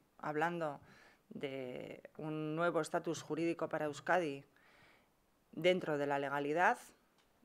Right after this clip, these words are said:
y sin, y con el mayor acuerdo posible. Y por otro lado, asistimos a, en reiteradas, eh, ocasiones a escuchar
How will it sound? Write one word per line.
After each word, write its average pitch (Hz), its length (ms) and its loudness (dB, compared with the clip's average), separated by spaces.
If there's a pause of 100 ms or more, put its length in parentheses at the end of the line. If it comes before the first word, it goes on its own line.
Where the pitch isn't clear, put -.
y 156 140 -4
sin, 135 760 -6
y 151 100 -4
con 143 200 -4
el 139 100 -4
mayor 147 400 2
acuerdo 143 800 -2
posible. 185 560 -4 (520)
Y 180 80 -2
por 165 180 0
otro 170 240 4
lado, 180 500 8
asistimos 170 920 -2
a, 139 680 -4
en 135 200 -10
reiteradas, 143 680 0
eh, 151 240 0
ocasiones 160 540 -2
a 156 40 -4
escuchar 147 640 0